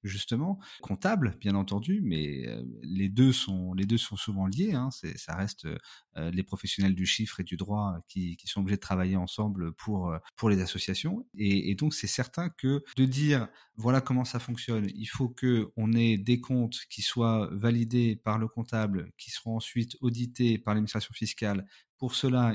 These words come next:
il faut des documents qui, euh, ont des règles juridiques,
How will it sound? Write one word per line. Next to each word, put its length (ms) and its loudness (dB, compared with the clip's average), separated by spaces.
il 120 0
faut 220 -2
des 140 4
documents 580 2
qui, 360 2
euh, 320 0
ont 240 4
des 180 0
règles 560 4
juridiques, 640 0